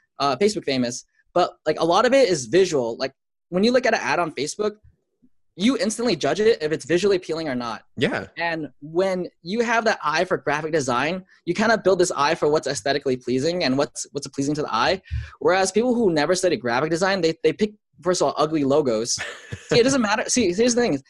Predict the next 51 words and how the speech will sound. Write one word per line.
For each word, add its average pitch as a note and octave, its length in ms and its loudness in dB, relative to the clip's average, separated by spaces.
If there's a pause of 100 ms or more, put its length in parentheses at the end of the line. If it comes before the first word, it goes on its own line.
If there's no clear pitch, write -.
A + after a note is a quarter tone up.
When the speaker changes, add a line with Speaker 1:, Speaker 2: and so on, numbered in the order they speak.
(100)
Speaker 1:
If E3 100 -2
you A#3+ 100 4
never C4 160 4
take C4 160 0
graphic D#3+ 280 0
design B2 460 0 (140)
or, C#3 220 0
or D3 140 0
s-, C3+ 100 -4
take - 240 -6
time, E3 320 -4
a - 20 -8
little D#3+ 140 2
time E3+ 160 -2
to D3+ 60 -2
study C3+ 220 -2
it, F#3+ 100 0 (580)
you'll, F#3 220 4
you'll F#3 140 6
go G3 180 4
on A#3 80 2
Upwork G3 420 0
or C#3 100 -2
Fiverr, E3 400 0
you'll D#3 140 2
get F3+ 160 0
a, G3 100 -2 (180)
a, B2+ 260 -6 (280)
a B2 240 -4 (160)
logo E3 280 0
for E3 100 -4
five D#3 300 0
bucks D3+ 220 0
and C3+ 60 -4
you'll D#3 60 -4
be D#3+ 60 0
like, C3+ 160 -2
"Oh, F3+ 160 0
good G3+ 140 2
enough," G#3 340 2
'cause D#3 120 -4
you F#3 60 -2
don't G#3+ 120 0
have A3 120 -2
a - 160 0
taste - 280 -4
for A#2 140 -4
it. G#2 120 -8 (300)
Speaker 2:
Yeah. G3+ 120 2
Speaker 1:
Right? F#3 140 4
So G3 100 -4